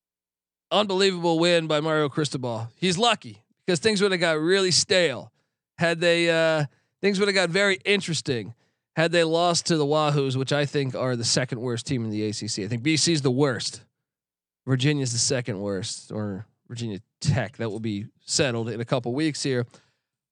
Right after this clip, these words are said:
Uh, but Miami somehow gets the dub. They move to four and four. <laughs> I, I, I actually think Miami's gonna be five and seven this year. I don't think they're gonna find a way to get to a bowl.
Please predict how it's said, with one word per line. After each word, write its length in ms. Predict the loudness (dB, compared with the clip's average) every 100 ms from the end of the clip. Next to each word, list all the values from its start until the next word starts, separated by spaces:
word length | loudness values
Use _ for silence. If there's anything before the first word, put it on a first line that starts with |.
| 2
Uh, 340 | 4 4 2
but 160 | 2 2
Miami 440 | 4 4 2 0
somehow 420 | 2 2 4 2
gets 300 | 2 0 -2
the 120 | -2 -2
dub. 460 | 2 4 4 2 0
They 160 | 0
move 260 | 2 2 2
to 100 | 0
four 340 | 0 2 4
and 120 | 2 -2
four. 560 | 2 4 6 4 2 -6 _ _ -20 -20 -20 _ -10 -8 -8
<laughs> 260 | -8 _ -12 -12 _ _ _ _ _ _ _ _ _ _
I, 200 | 0 2
I, 280 | 2 0 0
I 200 | 2 2 4
actually 340 | 2 0 0
think 160 | 0 2
Miami's 360 | 2 2 2
gonna 140 | 0 0
be 120 | 0
five 260 | 0 0
and 100 | -2
seven 400 | -2 -2 -2 -6 -12 _ _ _ _
this 220 | -6 -4
year. 200 | -4 -4
I 120 | -4 -2
don't 200 | -2 -4
think 200 | -6 -4
they're 100 | -4
gonna 220 | -4 -4
find 280 | -4 -2 -2
a 60 |
way 300 | -2 -2 -4
to 180 | -4 -6
get 200 | -6 -6
to 120 | -4
a 60 | -4
bowl. 360 | -4 -6 -8